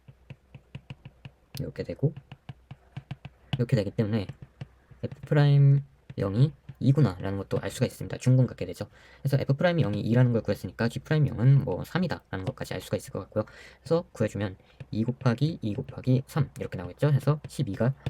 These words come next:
답이 됩니다. 그래서, 어, 이렇게, 어, 수식을 조작을 해서 모든 값을 찾아내는 거, 어, 해봤고요. 그 다음 문제로 넘어가 보도록 하겠습니다.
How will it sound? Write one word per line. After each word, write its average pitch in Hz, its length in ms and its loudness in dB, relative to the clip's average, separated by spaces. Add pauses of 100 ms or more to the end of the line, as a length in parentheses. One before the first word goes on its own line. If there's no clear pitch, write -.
(100)
답이 123 160 -2
됩니다. 90 300 -12 (380)
그래서, 135 340 6
어, 117 480 0 (300)
이렇게, 123 560 4
어, 127 100 -4
수식을 151 520 2 (100)
조작을 120 480 2
해서 123 240 -2
모든 117 240 0
값을 104 240 -6
찾아내는 123 400 2
거, 117 160 2 (520)
어, 107 380 -4
해봤고요. 127 400 2 (180)
그 - 80 -6
다음 123 260 4
문제로 113 440 0
넘어가 107 280 -4
보도록 104 480 -2
하겠습니다. - 360 -8